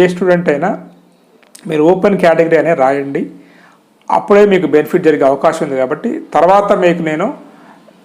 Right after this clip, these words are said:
కేటగిరీ వైజ్‌గా కట్ ఆఫ్ అనేది చెప్తాను. ప్రస్తుతానికి మాత్రం ఓపెనే చెప్తున్నాను, మీ అందరూ ఓపెన్ అనే ఎగ్జామ్ రాయాల్సి ఉంటుంది.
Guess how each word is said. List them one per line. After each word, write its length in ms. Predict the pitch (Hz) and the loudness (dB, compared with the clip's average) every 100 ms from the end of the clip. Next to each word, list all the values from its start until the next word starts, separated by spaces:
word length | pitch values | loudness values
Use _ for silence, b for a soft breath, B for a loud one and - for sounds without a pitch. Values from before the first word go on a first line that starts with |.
| - | 0
కేటగిరీ 380 | 165 180 190 190 165 | 0 2 2 4 4
వైజ్‌గా 260 | 156 208 165 | 2 -2 -2
కట్ 120 | 151 151 | 0 -2
ఆఫ్ 100 | - | -2
అనేది 240 | 139 139 226 - | -4 -2 -2 -2
చెప్తాను. 360 | 139 - 139 - - | -4 -2 -8 -8 -2
ప్రస్తుతానికి 400 | 160 - 202 202 175 | -2 0 0 2 2
మాత్రం 200 | 175 196 160 | 2 2 2
ఓపెనే 240 | 175 190 165 | 2 2 2
చెప్తున్నాను, 460 | 156 160 143 151 220 311 | 0 0 -2 -2 -4 -6
మీ 80 | 151 143 | -6 -2
అందరూ 220 | 165 165 160 | 0 2 2
ఓపెన్ 180 | 165 160 | 2 0
అనే 100 | 185 151 | 0 -2
ఎగ్జామ్ 240 | 151 143 | -2 -4
రాయాల్సి 260 | 123 123 - - | -6 -8 -12 -16
ఉంటుంది. 280 | 208 170 | -16 -18